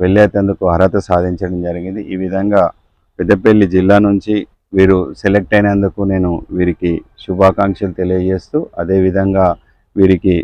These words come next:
ట్రైన్ చేసినటువంటి గైడ్ టీచర్ స్రవంతికి కూడా నేను ధన్యవాదాలు తెలియజేస్తూ, ముందు రాజ్య పురస్కార్లో కూడా మంచి ప్రతిభను కనపరిచి, మా దాంట్లో కూడా క్వాలిఫై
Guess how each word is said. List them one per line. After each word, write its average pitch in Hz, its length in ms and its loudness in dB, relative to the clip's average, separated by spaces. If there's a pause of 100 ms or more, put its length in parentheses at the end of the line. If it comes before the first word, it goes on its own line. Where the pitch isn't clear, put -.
(300)
ట్రైన్ 92 300 0
చేసినటువంటి 92 560 -4 (100)
గైడ్ 92 240 -2
టీచర్ 90 320 -4 (100)
స్రవంతికి 90 500 -6
కూడా 90 180 -4
నేను 85 200 -4
ధన్యవాదాలు 90 560 0
తెలియజేస్తూ, 87 540 -8 (440)
ముందు 90 180 -2 (100)
రాజ్య 92 300 2
పురస్కార్లో 92 600 0
కూడా 92 120 -2 (100)
మంచి 98 200 -4 (140)
ప్రతిభను 95 400 0
కనపరిచి, 90 640 -6 (540)
మా 87 160 0 (600)
దాంట్లో 101 340 4
కూడా 98 140 4 (100)
క్వాలిఫై 95 500 2